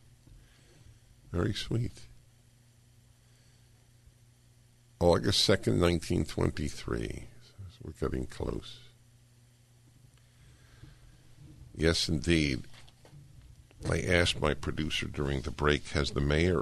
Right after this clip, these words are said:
of Min-, Minneapolis, uh, has he apologized for advocating death, which everybody who advocated defunding police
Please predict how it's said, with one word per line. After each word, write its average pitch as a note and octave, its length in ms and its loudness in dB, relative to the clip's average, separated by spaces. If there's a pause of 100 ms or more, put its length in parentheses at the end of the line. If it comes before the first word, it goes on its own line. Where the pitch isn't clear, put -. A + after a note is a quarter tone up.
(100)
of C#2+ 400 2 (340)
Min-, C#2+ 360 0
Minneapolis, C#2 800 -2 (1800)
uh, D2+ 240 -2
has D2+ 260 0
he D#2+ 100 0
apologized E2+ 1000 4
for C2+ 440 0
advocating E2 840 2 (580)
death, - 380 2 (1400)
which E2 200 0
everybody E2 580 4
who D#2+ 340 -2
advocated C#2+ 680 -2
defunding C#2+ 560 -2
police D2 540 -2